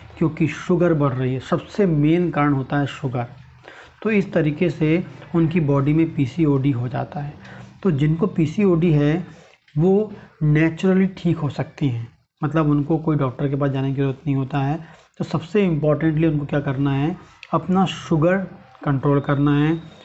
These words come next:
शुगर को मैनेज करना है, कम शुगर लेना है, complex शुगर लेना है आपको।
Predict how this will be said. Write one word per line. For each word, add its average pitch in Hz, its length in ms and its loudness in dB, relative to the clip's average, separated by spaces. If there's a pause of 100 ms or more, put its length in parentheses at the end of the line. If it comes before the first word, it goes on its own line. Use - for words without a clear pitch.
(100)
शुगर 160 360 0
को 156 160 0
मैनेज 143 360 0
करना 147 340 0
है, 147 320 2 (400)
कम 165 220 2
शुगर 147 340 0
लेना 143 360 4
है, 147 280 2 (1160)
complex 170 480 2
शुगर 160 280 0
लेना 147 260 4
है 143 140 2
आपको। 151 460 -2